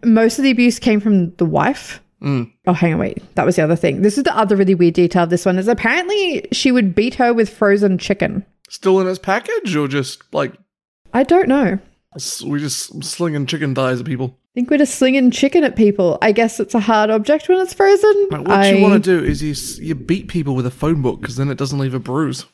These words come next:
Speaker 1: Okay, let's not give tips on that. <laughs> Um, apparently she also pulled her hair out. Apparently when they found her, she didn't have much hair. And she had hot tea thrown in her face on multiple occasions.
Speaker 2: Ah, yeah.
Speaker 1: It does, it's just, it doesn't sound good,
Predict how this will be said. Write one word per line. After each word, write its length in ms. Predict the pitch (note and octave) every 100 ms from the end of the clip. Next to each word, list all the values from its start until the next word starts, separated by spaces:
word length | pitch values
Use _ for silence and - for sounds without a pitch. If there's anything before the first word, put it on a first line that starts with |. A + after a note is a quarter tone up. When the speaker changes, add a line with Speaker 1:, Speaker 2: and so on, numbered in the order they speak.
| _
Speaker 1:
Okay, 300 | - - G3+
let's 280 | A3 A3 -
not 180 | A3+ G3
give 160 | G3 F3
tips 280 | - - -
on 200 | F3 F3+
that. 380 | G#3 F3+ - -
<laughs> 40 |
Um, 420 | - B3 C4+ C4 B3+
apparently 320 | A3+ B3 B3
she 140 | - A#3+
also 260 | A3+ A3+
pulled 280 | G3+ A#3 G#3+
her 120 | F#3
hair 300 | E3+ A3 B3
out. 360 | B3 B3 B3 - - _ _ _
Apparently 320 | G3+ G3+ G3+
when 100 | G#3+
they 140 | G3+ F#3+
found 240 | G3 F#3+
her, 100 | G3
she 160 | G3 G3
didn't 140 | F3+
have 120 | F3+
much 200 | F3 E3
hair. 280 | - F#3+ D4+ C#4 _ _ _ _
And 640 | G#3+ G#3+ G#3+ A3 A3+ -
she 160 | - B3
had 240 | G3+ A#3
hot 320 | A3 C#4 -
tea 260 | - D#4+ F#4
thrown 240 | - A#3+
in 120 | G3 F#3+
her 160 | F#3+
face 320 | F#3 F#3+ G3
on 120 | G3+ G3
multiple 320 | F3 - A3
occasions. 640 | A3 C#4 B3 E3 - - _ _ D3
Speaker 2:
Ah, 400 | G#3+ F4+ D#4 -
yeah. 160 | B2 G#3 - _ _
Speaker 1:
It 140 | G#3+
does, 160 | - C#4
it's 280 | D4+ - -
just, 240 | D4+ -
it 200 | - -
doesn't 300 | - C#4 B3+
sound 280 | - F#3 E3+
good, 460 | F#3+ G3 G#3 G#3+